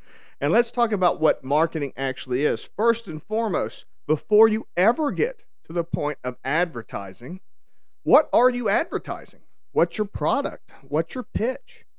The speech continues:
Who are you advertising to? Are you, w-, w-, if you're doing advertising and you're selling, let's say,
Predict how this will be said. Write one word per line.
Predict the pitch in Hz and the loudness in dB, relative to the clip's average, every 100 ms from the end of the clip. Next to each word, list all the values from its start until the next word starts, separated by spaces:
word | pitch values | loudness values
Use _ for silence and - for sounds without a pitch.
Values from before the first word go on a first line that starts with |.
| - | -2
Who | 202 247 | 2 4
are | |
you | 240 240 | 4 4
advertising | 175 185 190 185 165 160 156 180 151 | 4 4 4 2 4 4 4 2 -2
to? | - 196 320 - - - - - - - - - | 2 4 4 0 -6 -12 -14 -16 -16 -16 -16 0
Are | 135 165 | 4 6
you, | 180 202 202 190 | 6 2 0 -4
w-, | 196 196 - | -8 -12 -12
w-, | - | -2
if | 180 196 | 0 0
you're | 254 | 0
doing | 254 226 190 | 2 2 2
advertising | 170 214 175 - 147 113 113 127 123 - - - - - - - - | 2 2 0 0 0 2 0 -4 -6 -10 -14 -14 -14 -14 -14 -12 -4
and | 151 | 0
you're | 170 190 | 2 2
selling, | 185 - 196 190 180 170 160 196 | 0 2 4 6 4 2 -2 0
let's | 202 - | -2 0
say, | 226 214 214 | 2 2 2